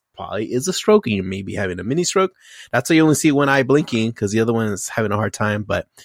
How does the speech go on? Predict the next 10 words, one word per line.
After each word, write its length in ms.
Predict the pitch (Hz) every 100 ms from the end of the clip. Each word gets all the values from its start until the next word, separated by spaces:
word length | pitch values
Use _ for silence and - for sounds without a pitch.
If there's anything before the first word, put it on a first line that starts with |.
| - _ _ -
uh, 180 | 95 92
my 140 | 101
left 240 | 117 127
side 160 | - 120
of 40 |
my 120 | 113 104
face 280 | 104 95
completely 760 | - 101 87 - - 143 156 156
froze. 540 | - 98 104 120 - -
Um, 480 | 92 92 90 92